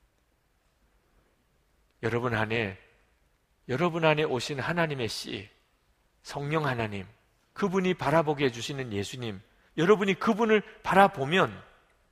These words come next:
문제는 정말 달라집니다. 여러분이 혹시 죄를 짓고 마음이 괴로운 것조차도 하나님의 씨가 여러분 속에 있다는 뜻이에요. 에베소서 사 장 삼십 절에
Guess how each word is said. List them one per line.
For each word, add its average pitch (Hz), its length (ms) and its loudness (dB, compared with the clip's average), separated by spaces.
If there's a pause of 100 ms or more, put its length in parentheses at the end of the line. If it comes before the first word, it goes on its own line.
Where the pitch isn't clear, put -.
(840)
문제는 233 480 -2
정말 170 360 0
달라집니다. 113 800 -4 (1300)
여러분이 151 360 4
혹시 151 300 0
죄를 131 340 0
짓고 135 840 2
마음이 127 480 4
괴로운 226 480 4
것조차도 180 920 2 (360)
하나님의 185 580 2
씨가 185 340 0
여러분 151 320 0
속에 156 220 -2
있다는 156 400 0
뜻이에요. 104 520 -4
에베소서 156 500 2
사 139 180 0
장 151 180 4
삼십 156 340 -2
절에 127 380 4